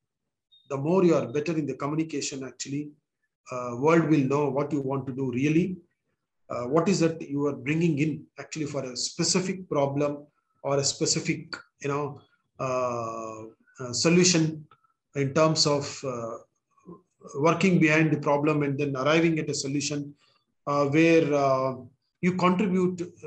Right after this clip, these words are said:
in a visible way. That is one thing which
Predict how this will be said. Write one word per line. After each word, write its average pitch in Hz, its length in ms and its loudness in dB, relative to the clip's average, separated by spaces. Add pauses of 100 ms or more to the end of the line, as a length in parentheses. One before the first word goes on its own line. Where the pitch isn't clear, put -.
(160)
in 151 120 -6
a 147 160 -2
visible 147 520 2
way. 120 220 -6 (640)
That 147 160 -2
is 160 120 0
one 147 260 -4
thing 170 220 -2
which - 580 -4